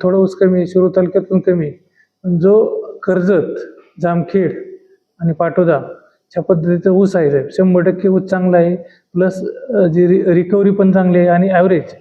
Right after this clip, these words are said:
गेल्या वर्षी चाळीस पन्नास टन जो एकरी निघत होता, तो यावर्षी सत्तर ऐंशी टन निघणार आहे.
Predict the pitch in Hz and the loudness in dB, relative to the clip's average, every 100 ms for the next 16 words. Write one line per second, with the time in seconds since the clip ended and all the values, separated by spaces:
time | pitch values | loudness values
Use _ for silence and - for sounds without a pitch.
0 | _ - 175 185 190 190 196 190 190 190 | _ -6 -2 2 2 2 -2 0 -2 0
1 | 196 190 185 190 185 185 180 180 180 156 | 0 2 2 0 2 2 2 0 2 0
2 | 139 135 _ _ _ - 175 175 180 180 | -2 -6 _ _ _ -4 0 2 0 -2
3 | 185 185 196 196 190 175 170 165 156 131 | -4 0 0 0 0 2 2 2 0 -2
4 | - | -12